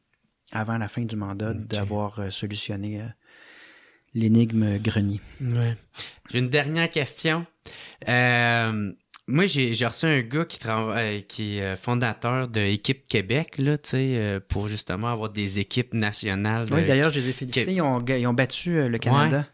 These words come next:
Speaker 2: Ouais, ouais, ça,
Speaker 1: dans une
Speaker 2: euh,
Speaker 1: compétition de deck hockey,
Speaker 2: de
Speaker 1: de,
Speaker 2: hockey
Speaker 1: de, de
Speaker 2: ball.
Speaker 1: hockey, euh, de hockey ball, ouais.
Speaker 2: Ouais, ouais. Puis, euh, moi, c'est tout le temps une idée qui me fa-, fascinait, ça, de, de à quel point, tu sais, parce que souvent, c'est ça, tu sais, on est, on est au-, les Québécois nés pour un petit pain, là, tu sais.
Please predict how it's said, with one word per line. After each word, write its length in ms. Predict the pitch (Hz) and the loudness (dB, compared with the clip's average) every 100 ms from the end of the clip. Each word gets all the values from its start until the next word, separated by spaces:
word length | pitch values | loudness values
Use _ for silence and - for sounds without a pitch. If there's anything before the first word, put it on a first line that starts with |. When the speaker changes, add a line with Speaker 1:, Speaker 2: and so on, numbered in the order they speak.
| - | -8
Speaker 2:
Ouais, 360 | 110 135 147 156 | 0 2 4 4
ouais, 120 | 165 170 | 2 0
ça, 300 | 143 156 165 | -2 2 4
Speaker 1:
dans 100 | 135 | 4
une 20 | 117 | 4
Speaker 2:
euh, 40 | |
Speaker 1:
compétition 400 | 120 117 - 139 | 4 2 2 4
de 100 | 123 | 4
deck 240 | 110 117 | 4 2
hockey, 300 | 127 107 139 131 | 2 0 -2 -4
Speaker 2:
de 40 | |
Speaker 1:
de, 100 | 113 | -4
Speaker 2:
hockey 280 | 113 113 113 | 0 2 2
Speaker 1:
de, 40 | 117 | 4
de 60 | |
Speaker 2:
ball. 140 | 117 147 | 4 4
Speaker 1:
hockey, 300 | 156 131 120 | 4 4 4
euh, 120 | 110 | 0
de 80 | 110 | 0
hockey 200 | 110 113 | 0 -2
ball, 240 | 120 123 | 0 0
ouais. 80 | 117 | 2
Speaker 2:
Ouais, 320 | 123 143 147 | 4 4 4
ouais. 120 | 160 160 - - - - | 2 0 -8 -14 -14 -6
Puis, 320 | - 123 123 | 0 2 4
euh, 380 | 123 120 113 110 - | 4 4 2 -2 0
moi, 120 | 185 | 0
c'est 280 | - 131 - | 2 -2 0
tout 100 | 208 | 0
le 100 | 190 | 2
temps 160 | 220 | 2
une 120 | 196 | 2
idée 220 | 120 120 170 | 2 2 0
qui 120 | 117 | 2
me 100 | 104 | 0
fa-, 360 | - - 147 - 131 - | 0 0 -2 -2 -12 -10
fascinait, 640 | - 156 - 135 131 165 | -4 -2 -2 0 2 2
ça, 240 | 165 165 165 | 0 -2 0
de, 180 | 131 | 0
de 340 | 113 110 110 107 - - - - - | 0 2 0 0 -6 -20 -20 -20 -10
à 120 | 110 | -8
quel 280 | - 123 123 | -2 -2 -2
point, 140 | 101 | -6
tu 60 | - | -2
sais, 100 | 180 | 0
parce 180 | 131 123 | 0 0
que 40 | |
souvent, 220 | - 131 | 0 2
c'est 180 | 139 127 | 2 2
ça, 240 | 120 120 135 | 2 2 0
tu 80 | |
sais, 240 | - 131 123 | 0 0 0
on 180 | 107 104 | -2 -4
est, 300 | 104 104 101 | -4 -4 -4
on 160 | 98 | -4
est 160 | 98 98 | -6 -4
au-, 220 | 95 92 | -4 -6
les 140 | 53 - | -8 -6
Québécois 600 | 117 113 117 113 117 120 | -2 -2 -4 -2 -2 0
nés 280 | 110 110 | -2 -4
pour 180 | 110 104 | -6 -6
un 120 | 107 | -6
petit 200 | 101 - | -4 -6
pain, 340 | - 95 104 135 | -2 -2 -2 -2
là, 120 | 120 | -2
tu 100 | 110 | -4
sais. 160 | - | -4